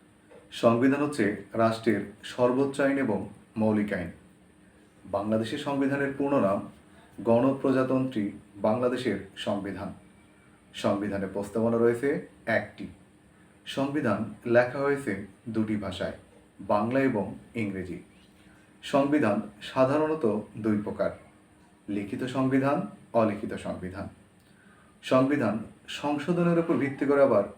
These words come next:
সংবিধানকে দুটি ভাগে বিভক্ত করা হয়েছে, সুপরিবর্তনীয়, দুষ্পরিবর্তনীয়। বাংলাদেশের সংবিধান দুষ্পরিবর্তনীয়। সংবিধানে রাষ্ট্রের তিনটি অঙ্গের কথা বলা আছে,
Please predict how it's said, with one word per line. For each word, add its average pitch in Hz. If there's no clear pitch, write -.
সংবিধানকে 131
দুটি 131
ভাগে 123
বিভক্ত 107
করা 95
হয়েছে, 92
সুপরিবর্তনীয়, 113
দুষ্পরিবর্তনীয়। -
বাংলাদেশের 127
সংবিধান 143
দুষ্পরিবর্তনীয়। -
সংবিধানে 139
রাষ্ট্রের 117
তিনটি 156
অঙ্গের 107
কথা 98
বলা 95
আছে, -